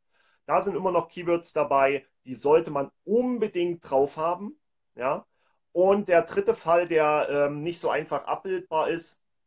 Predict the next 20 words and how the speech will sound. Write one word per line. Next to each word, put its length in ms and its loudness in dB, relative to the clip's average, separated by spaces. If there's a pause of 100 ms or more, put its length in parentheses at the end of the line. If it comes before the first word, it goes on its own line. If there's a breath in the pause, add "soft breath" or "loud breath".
(880)
ähm, 360 -4
sind 300 -6
die 80 -10
Situationen, 1040 -2
äh, 260 -2
jetzt 220 -6
muss 140 -10
ich 60 -20
grad 180 -6
selber 200 -4
nachdenken, 600 -10
also 180 -6
die 160 -10
Google 300 -12
Keys, 360 -10
so 160 -6
wie 80 -10
schon 180 -12
grad 220 -4
gesagt, 380 -8